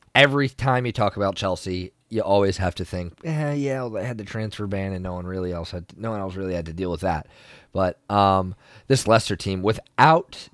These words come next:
uh, James Maddison in the squad, beat Newcastle United five nil. Now, of course, only one of those five goals came before Isaac Hayden received a red card in the forty-third minute.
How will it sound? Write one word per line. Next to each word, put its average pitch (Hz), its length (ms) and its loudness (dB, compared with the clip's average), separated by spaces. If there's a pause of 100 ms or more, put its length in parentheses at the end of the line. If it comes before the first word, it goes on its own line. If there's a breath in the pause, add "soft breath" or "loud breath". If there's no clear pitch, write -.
(140)
uh, 113 460 -2
James 113 320 -6
Maddison 110 640 -4 (420 soft breath)
in 120 140 -4
the 117 80 -4
squad, 104 580 2 (180)
beat 117 300 -4
Newcastle 110 560 0
United 87 480 4 (100)
five 101 400 8
nil. 95 300 6
Now, 95 180 4
of 90 120 0
course, 123 320 6
only 120 240 2
one 110 260 6
of 117 140 6
those 104 200 8
five 95 300 6
goals 98 300 4
came 104 520 0
before 104 720 0
Isaac 107 400 2
Hayden 90 480 0 (380 soft breath)
received 90 640 -4 (340 soft breath)
a 98 120 2
red 95 380 2
card 87 440 0
in 92 140 -12
the 90 80 -4
forty-third 85 840 -4 (100)
minute. 87 340 -4